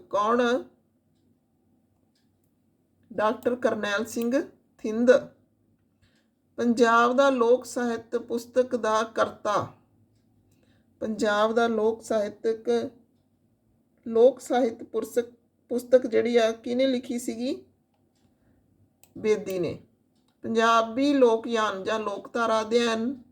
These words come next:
ਨਾਲ ਸੰਬੰਧਿਤ ਨਹੀਂ, ਇਹ ਕਿਸ ਨੇ ਆਖਿਆ ਸੀ? ਭਾਈ ਵੀਰ ਸਿੰਘ ਨੇ।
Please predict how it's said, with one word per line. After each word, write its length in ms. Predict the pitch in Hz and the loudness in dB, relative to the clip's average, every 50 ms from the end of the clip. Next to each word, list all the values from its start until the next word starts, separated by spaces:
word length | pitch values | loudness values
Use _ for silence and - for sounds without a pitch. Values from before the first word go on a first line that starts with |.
| _ _ _ _ - | _ _ _ _ -10
ਨਾਲ 280 | 214 220 214 208 214 233 | -4 0 0 2 2 0
ਸੰਬੰਧਿਤ 560 | 240 - - 247 202 202 208 208 240 247 254 | -2 -4 -8 -10 -10 -8 -4 -2 -2 0 0
ਨਹੀਂ, 460 | 262 240 214 240 247 202 180 170 - - _ _ _ _ _ _ _ _ _ _ _ _ _ _ _ _ - | 0 0 0 0 0 -2 -2 -4 -8 -10 _ _ _ _ _ _ _ _ _ _ _ _ _ _ _ _ -4
ਇਹ 200 | 226 247 247 254 | -2 -2 -2 0
ਕਿਸ 200 | 262 247 - 269 | -2 -2 2 2
ਨੇ 160 | 247 254 262 | 4 6 6
ਆਖਿਆ 340 | 269 262 269 - - 247 254 | 4 2 0 0 2 2 2
ਸੀ? 340 | 254 - 277 294 381 - - _ _ _ _ _ _ _ _ _ _ _ _ _ _ _ _ _ _ _ _ _ _ _ _ _ _ _ _ _ _ _ _ _ _ _ _ _ _ _ _ _ _ _ _ _ _ _ _ _ _ _ _ _ _ _ _ _ _ _ _ _ _ _ _ _ _ _ _ _ _ _ _ _ _ _ _ _ _ _ _ _ _ _ _ _ _ _ - | 2 0 -2 -4 -4 -8 -12 _ _ _ _ _ _ _ _ _ _ _ _ _ _ _ _ _ _ _ _ _ _ _ _ _ _ _ _ _ _ _ _ _ _ _ _ _ _ _ _ _ _ _ _ _ _ _ _ _ _ _ _ _ _ _ _ _ _ _ _ _ _ _ _ _ _ _ _ _ _ _ _ _ _ _ _ _ _ _ _ _ _ _ _ _ _ _ -2
ਭਾਈ 280 | 277 247 247 247 247 | 0 2 2 2 2
ਵੀਰ 260 | 240 214 220 214 214 - | 0 -2 -6 -10 -10 -10
ਸਿੰਘ 340 | - - - 196 196 196 | -12 -12 -12 -12 -10 -10
ਨੇ। 220 | 190 196 - 165 | -8 -8 -8 -10